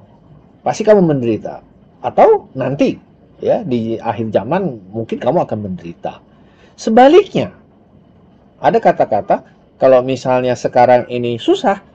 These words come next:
oh, kamu belum tentu, memang kamu nggak punya materi, tapi kamu, eh, tidak tentu sus-, eh, belum tentu susah, mungkin kamu bahagia gitu. Nah, menurut saya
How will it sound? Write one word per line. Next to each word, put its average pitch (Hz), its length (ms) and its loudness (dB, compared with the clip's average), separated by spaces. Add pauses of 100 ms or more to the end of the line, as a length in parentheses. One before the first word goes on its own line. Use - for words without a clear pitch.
(140)
oh, 320 680 4 (300)
kamu 262 320 -2
belum 143 260 4
tentu, 120 640 0 (240)
memang 156 420 2
kamu 156 320 0
nggak - 140 -2
punya 101 180 -6
materi, 110 540 -8
tapi 196 260 -2
kamu, 349 200 -2 (440)
eh, 113 220 0
tidak 117 320 0
tentu 180 320 -4
sus-, - 240 -4
eh, 151 180 4
belum 139 320 0
tentu 123 320 -2
susah, 262 400 0
mungkin 170 300 -4
kamu 220 240 -4
bahagia 247 500 -2
gitu. - 240 -20 (460)
Nah, - 160 -2
menurut 190 340 4
saya 117 400 -4